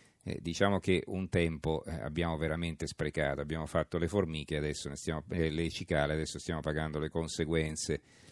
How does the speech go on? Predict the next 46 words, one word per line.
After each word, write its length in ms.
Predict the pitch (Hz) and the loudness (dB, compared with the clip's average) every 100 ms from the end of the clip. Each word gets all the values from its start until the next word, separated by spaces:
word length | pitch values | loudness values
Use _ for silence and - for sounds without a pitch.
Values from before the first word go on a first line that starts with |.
| - - - - - _ _ _ - | -20 -20 -20 -20 -20 _ _ _ -6
Eh, 420 | 104 107 104 101 | 2 4 4 4
Sandro, 760 | 104 - 120 113 101 101 107 - | 2 4 4 4 4 6 6 4
eh, 240 | 101 101 95 | 2 4 6
da 100 | 110 | 8
Roma: 460 | 117 120 104 92 | 10 10 8 6
"Ricorda 420 | 90 - 107 101 | 2 4 6 6
loro 140 | 104 101 | 4 2
signori 320 | - 104 104 | 0 2 4
che 80 | 95 | 4
la 80 | 95 | 4
manovra 320 | 107 107 98 | 4 6 4
è 20 | |
contestata 560 | - 98 101 - 101 92 | 2 0 0 4 4 4
dai 140 | 92 | 4
mercati, 440 | 92 85 117 104 | 2 4 6 6
dalla 160 | 92 90 | 6 2
B 140 | 87 | 2
C 140 | 90 - | -2 2
E, 100 | 104 | 4
dall'ufficio 460 | 92 90 107 90 | 4 2 -2 -2
parlamentare, 520 | 92 87 92 92 107 95 | 0 0 0 2 6 6
dalla 200 | 87 87 | 4 2
Confindustria, 580 | 101 90 113 117 - | 0 0 0 0 2
eccetera. 460 | 95 - 90 78 85 | 0 2 2 2 0
Di 120 | 82 | 0
quale 240 | 95 107 98 | 4 6 6
complotto 560 | 98 87 92 90 - 87 | 2 2 2 2 2 2
europeo 520 | 87 85 - 87 82 | 2 0 2 4 4
parlate?" 680 | 80 73 78 92 92 101 98 | 0 0 4 4 4 2 0
E 80 | |
non 160 | 85 85 | -4 -6
parliamo 400 | 76 71 95 80 | -4 0 0 0
di 80 | 80 | -4
complotto 680 | 82 80 87 82 78 - 78 | -4 -4 0 0 -2 -4 -4
europeo, 760 | 82 78 78 73 73 71 73 | -2 -2 -4 -4 -4 -2 0
eh. 80 | 92 | 0
Abbiamo 380 | 71 73 78 78 | -2 -4 -4 -2
detto 280 | 85 98 80 | 0 0 -2
soltanto 520 | 92 110 76 69 - | -4 -2 0 -2 -2
che 140 | 80 - | -6 -6
ognuno 380 | 78 71 82 | -6 -6 -8
fa 220 | 76 71 67 | -4 -4 -4
i 160 | 82 80 | -6 -6
suoi 260 | - 80 | -2 0
ragionamenti, 840 | 78 82 90 82 85 85 80 78 80 | 0 -2 -2 -2 0 -2 -2 -4 -2
quindi 360 | 98 98 80 | 2 2 0